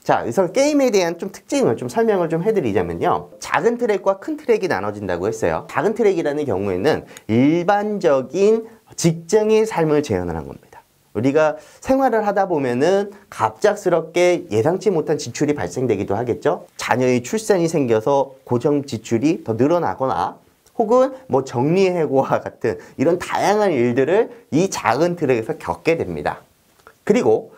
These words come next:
작은 트랙에서는 금융소득을 늘려나가는 것이 핵심인데요.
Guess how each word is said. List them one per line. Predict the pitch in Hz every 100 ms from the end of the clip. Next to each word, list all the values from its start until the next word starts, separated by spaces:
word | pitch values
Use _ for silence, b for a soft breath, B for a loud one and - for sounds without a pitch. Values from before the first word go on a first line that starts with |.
| -
작은 | - 127 254 254
트랙에서는 | 202 190 165 160 170
금융소득을 | - 160 214 285 269 254 202 208 185 226 226 - -
늘려나가는 | 117 151 196 240 104 92 127 120
것이 | 104 113
핵심인데요. | 135 190 - - - 127 92 78 113 -